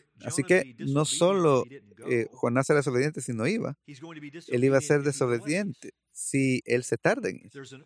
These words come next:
Speaker 2: urgency in what
Speaker 1: Hay
Speaker 2: God is passing on here.
Speaker 1: urgencia
Speaker 2: You
Speaker 1: en
Speaker 2: need
Speaker 1: lo
Speaker 2: to
Speaker 1: que Dios
Speaker 2: go
Speaker 1: está diciendo. Tienes que ir
Speaker 2: now.
Speaker 1: ahora.
Speaker 2: Where's he going?
Speaker 1: ¿A dónde va el profeta?
Speaker 2: Arise, go to Nineveh,
Speaker 1: Levántate y ve a
Speaker 2: that great
Speaker 1: Nínive,
Speaker 2: city.
Speaker 1: aquella gran ciudad.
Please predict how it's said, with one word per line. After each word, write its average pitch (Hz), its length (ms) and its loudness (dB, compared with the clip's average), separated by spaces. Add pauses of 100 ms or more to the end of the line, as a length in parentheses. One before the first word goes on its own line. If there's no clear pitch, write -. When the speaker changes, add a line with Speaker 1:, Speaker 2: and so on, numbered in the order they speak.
(120)
Speaker 2:
urgency 151 640 -18
in 131 80 -18
what 131 140 -4
Speaker 1:
Hay 127 140 6
Speaker 2:
God 127 80 -10
is 127 40 -20
passing 131 80 2
on 123 60 6
here. 113 100 2
Speaker 1:
urgencia 170 720 2
Speaker 2:
You - 60 -4
Speaker 1:
en 117 80 2
Speaker 2:
need 117 80 2
Speaker 1:
lo 110 80 2
Speaker 2:
to - 60 -16
Speaker 1:
que 107 80 2
Dios 117 140 2
Speaker 2:
go 127 60 -4
Speaker 1:
está 123 140 -4
diciendo. 113 400 -4 (320)
Tienes 123 580 0 (140)
que - 180 -2
ir 208 260 0 (220)
Speaker 2:
now. 120 320 -18 (380)
Speaker 1:
ahora. 95 340 2 (1600)
Speaker 2:
Where's 110 220 -20
he 131 60 -18
going? 147 320 -16 (460)
Speaker 1:
¿A 104 140 4
dónde 104 360 0
va 151 100 6
el 233 80 -2
profeta? - 480 -8 (200)
Speaker 2:
Arise, 170 480 -14
go 165 300 -14
to - 140 -20
Nineveh, 175 280 -14
Speaker 1:
Levántate 143 840 2
y 143 140 -2
ve 170 260 0 (180)
a 151 140 0
Speaker 2:
that 151 80 2
great 151 240 2
Speaker 1:
Nínive, 175 400 2
Speaker 2:
city. 101 100 -20
Speaker 1:
aquella 120 500 0
gran 113 340 0
ciudad. - 380 -10